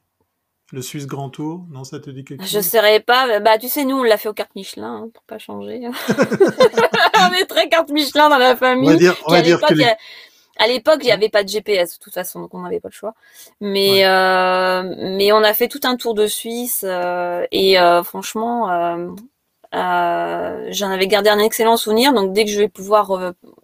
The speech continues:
Speaker 2: passer par la Suisse, je le ferai.
Speaker 1: Mais moi, je me réjouis ici de reparcourir à nouveau les, les, les, les routes françaises. Euh, la question suivante, euh, ah non, c'est pas une question. Du coup, il y a, euh, sur
Speaker 2: Ouais.
Speaker 1: la chatroom notre amie Pascal qui nous dit, «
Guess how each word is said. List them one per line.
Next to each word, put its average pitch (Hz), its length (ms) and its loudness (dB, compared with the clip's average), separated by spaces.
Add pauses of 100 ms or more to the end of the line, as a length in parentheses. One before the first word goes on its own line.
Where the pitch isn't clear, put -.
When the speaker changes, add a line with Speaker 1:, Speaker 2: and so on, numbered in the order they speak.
(140)
Speaker 2:
passer 202 260 -4
par 208 120 -2
la 175 100 0
Suisse, 254 220 -8
je 208 60 -6
le 185 120 -4
ferai. - 260 -16 (640)
Speaker 1:
Mais 110 140 -20
moi, 123 160 -10
je 123 160 -10
me 117 160 -14
réjouis 135 320 -12
ici 147 220 -8
de 135 100 -4
reparcourir 135 760 -6
à 135 40 -10
nouveau 131 220 -8
les, 131 220 -6 (440)
les, 131 320 -8
les, 131 200 -8
les 131 120 -6
routes 156 240 -2
françaises. 135 720 -6 (480)
Euh, 151 1000 -2 (240)
la 151 560 -2
question 143 400 -8
suivante, 180 840 -6 (220)
euh, 131 480 -4
ah 208 200 -2
non, 175 280 -2
c'est - 140 -10
pas 233 100 -6
une 214 100 -4
question. 180 440 -2
Du 143 100 -6
coup, 175 160 -2
il 160 80 -2
y - 20 2
a, 147 80 -4
euh, 135 200 -4
sur - 160 -8
Speaker 2:
Ouais. 131 80 -6
Speaker 1:
la 127 60 -6
chatroom 143 380 -6
notre 131 240 -6
amie 127 200 -8
Pascal 139 480 -8
qui 135 140 -16
nous 127 120 -10
dit, « 139 260 -14